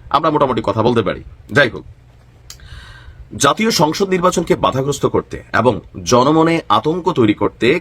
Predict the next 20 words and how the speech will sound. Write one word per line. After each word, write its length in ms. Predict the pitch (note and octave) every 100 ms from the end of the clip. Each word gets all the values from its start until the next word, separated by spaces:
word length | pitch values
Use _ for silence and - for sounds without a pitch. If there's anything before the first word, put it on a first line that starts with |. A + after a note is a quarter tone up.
| -
কয়েকটি 440 | A2+ C3+ D#3 - D#3
জেলা 240 | A2 G#2+
থেকে 300 | B2 G#2+ - - - - - -
ঢাকায় 480 | - G2+ - - - -
আপনার 280 | - C3 D3+
ছাত্রলীগ, 600 | - D3 - D3+ C#3+ D3 - - - - -
আওয়ামী 300 | G#2+ B2 C3
লীগ, 200 | C#3 C3+ - _ -
যুবলীগের 500 | - C3+ C#3 D3 D3
নেতাকর্মীরা 540 | B2 A2 A2 A2+ A2+ -
আস্তে 280 | G#2+ - G#2+
আস্তে 180 | G#2+ -
আসা 200 | C#3 D#3+
শুরু 200 | - F2+
করছে, 360 | D#2+ D2+ - C2+ - - - - - - - - - -
অনেকটা 480 | - F3 F#3+ F#3+ - - A2
জামাতের 480 | - C3+ D3+ D#3+ C#3
স্টাইলে। 380 | - E2+ C#2+ - -
এই 120 | A2+
যে 180 | G#2+ A2